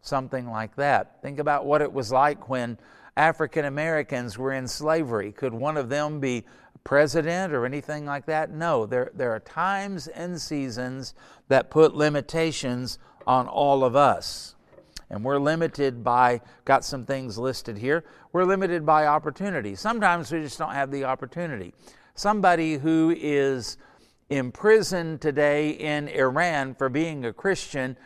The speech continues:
they probably can't just get up and say, "You know what, I think I want to get a master's degree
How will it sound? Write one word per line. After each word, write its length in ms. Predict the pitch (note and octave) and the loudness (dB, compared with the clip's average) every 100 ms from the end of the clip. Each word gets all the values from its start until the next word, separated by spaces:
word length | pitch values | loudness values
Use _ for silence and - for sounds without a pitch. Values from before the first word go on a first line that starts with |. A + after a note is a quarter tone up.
| - _ | -20 _
they 100 | G#3+ | -4
probably 500 | G#3 G#3 G3 D#3+ E3 | 2 2 2 0 -2
can't 300 | - F3 D#3 | -2 -8 -2
just 220 | D#3+ - | -2 0
get 140 | F3+ E3+ | -2 0
up 100 | D3+ | 0
and 100 | C3+ | -2
say, 100 | E3+ | -4
"You 140 | A3+ | -2
know 140 | C#4 B3 | 2 4
what, 180 | B3 | 4
I 80 | G#3+ | 2
think 240 | G3+ G#3 F#3 | 0 -4 -2
I 60 | |
want 160 | F3 F3 | -2 -2
to 60 | |
get 180 | D3+ C#3+ | 0 0
a 40 | B2 | 0
master's 640 | B2+ D#3 D#3 - D3 - | 0 -2 -2 -4 -4 -4
degree 480 | B2+ A#2 C3 C3 | -6 0 0 0